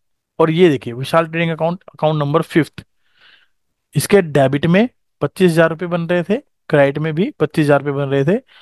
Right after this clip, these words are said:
और आप देखिए, उसमें विशाल ट्रेडिंग अकाउंट भी मिसिंग होगा,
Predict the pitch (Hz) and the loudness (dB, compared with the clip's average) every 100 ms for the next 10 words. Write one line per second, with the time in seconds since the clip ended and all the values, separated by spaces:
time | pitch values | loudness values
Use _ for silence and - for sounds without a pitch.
0 | _ _ 156 156 147 147 208 - 170 202 | _ _ 2 2 0 -4 -4 -4 -4 -2
1 | 180 143 160 151 156 156 135 139 151 139 | -2 0 -2 -2 -6 -8 -6 -6 -4 -2
2 | 233 _ 147 147 - 160 139 175 | -2 _ -2 -2 0 -2 0 0